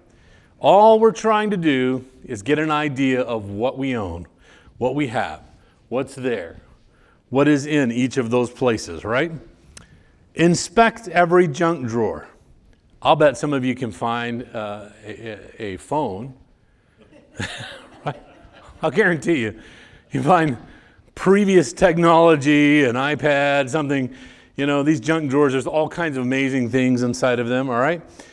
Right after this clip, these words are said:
I want you to go through boxes in your garage. Just take a look. Just walk out in your garage. You don't have to open every one up and pull everything out. Take a look. There's usually, there's a marking on the outside that says, mine, in my garage, there's, there's boxes that say,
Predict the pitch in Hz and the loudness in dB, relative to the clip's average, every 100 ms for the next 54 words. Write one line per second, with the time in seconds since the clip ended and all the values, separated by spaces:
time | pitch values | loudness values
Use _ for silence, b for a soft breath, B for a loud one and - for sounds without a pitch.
0 | B B 143 190 220 226 190 180 185 175 | B B 0 2 2 2 4 6 4 4
1 | 180 147 143 165 180 - 175 151 165 151 | 2 4 4 2 2 2 2 2 0 0
2 | 131 127 113 110 127 156 233 - 220 220 | -2 0 2 2 2 0 -4 -2 2 4
3 | 233 185 107 135 165 202 - 139 175 175 | 6 4 4 0 -2 -6 2 4 4 4
4 | 170 175 185 170 123 127 160 160 156 151 | 2 2 -2 0 2 4 2 2 -2 -2
5 | - 131 143 143 143 139 143 123 127 156 | -2 -2 0 -2 0 0 0 0 -2 -2
6 | 127 - 139 127 123 113 107 127 B B | -6 -2 -2 0 -2 -4 -6 -8 B B
7 | B B 190 208 220 151 175 - 180 160 | B B 4 6 6 8 6 4 2 2
8 | 180 196 175 156 151 151 151 123 123 139 | 0 2 4 4 6 4 2 0 0 0
9 | 147 139 131 123 123 123 123 120 120 113 | -2 -4 -2 -4 -4 -6 -4 -4 -4 -8
10 | - 127 123 120 B B B B - 165 | -8 -6 -6 -8 B B B B 0 2
11 | 214 190 151 147 143 190 196 156 139 127 | 2 0 -2 -4 -2 -2 0 2 4 2
12 | 131 120 131 127 123 123 110 139 135 131 | -2 -4 -2 -2 0 -2 2 2 2 -2
13 | 113 107 131 107 | -4 -4 -6 -6